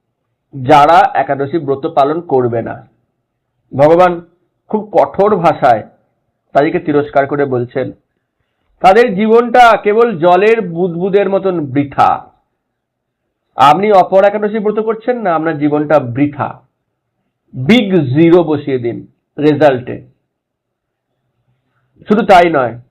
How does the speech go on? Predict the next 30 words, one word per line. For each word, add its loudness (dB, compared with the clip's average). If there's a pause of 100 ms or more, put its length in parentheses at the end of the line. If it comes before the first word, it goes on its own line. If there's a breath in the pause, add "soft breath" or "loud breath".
(260)
ভগবান 4
আর 0
একটা -2
গ্যারান্টি -2
দিচ্ছেন, -14 (1000)
যদি 4
কেউ 4 (120)
নিষ্ঠার -2 (140)
সঙ্গে -2
এই -2
একাদশী -2
ব্রত -6
পালন -2
করে -4
বিষ্ণু -4
পূজা 0
করে, -4 (1200)
ভাগবত 2 (380)
শ্রবণ -2
করে -2
হরিকথার 0
আশ্রয়ে -2
থাকে, -4 (420)
সে 4
বিষ্ণু -4
লোকে 0
যাওয়ার 2 (440)
সুযোগ -2
লাভ 0 (100)
করে। -10